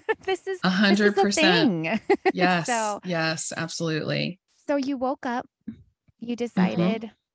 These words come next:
Speaker 1: "I'm
Speaker 2: Yeah.
Speaker 1: done. I can't do this
Speaker 2: Yeah.
Speaker 1: anymore." Um, how did you remove it?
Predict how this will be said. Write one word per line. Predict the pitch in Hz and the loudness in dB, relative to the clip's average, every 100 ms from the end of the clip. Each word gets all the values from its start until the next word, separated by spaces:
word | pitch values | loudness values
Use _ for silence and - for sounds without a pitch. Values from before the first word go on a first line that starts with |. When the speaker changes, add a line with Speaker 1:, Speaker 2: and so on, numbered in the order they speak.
| - | -8
Speaker 1:
"I'm | - | -4
Speaker 2:
Yeah. | 165 156 | -2 0
Speaker 1:
done. | 147 208 - _ | 0 -2 -6 _
I | - | -14
can't | - 220 - | -10 -10 -10
do | 208 | -10
this | 202 208 | -10 -8
Speaker 2:
Yeah. | 190 | -6
Speaker 1:
anymore." | 165 185 180 175 180 190 _ | -4 -4 -4 -6 -8 -12 _
Um, | 208 196 190 185 190 - _ - | -10 -8 -6 -6 -8 -12 _ -8
how | 196 | -4
did | 226 254 | -4 -6
you | 311 | -4
remove | 277 262 311 | 0 0 0
it? | 330 | -4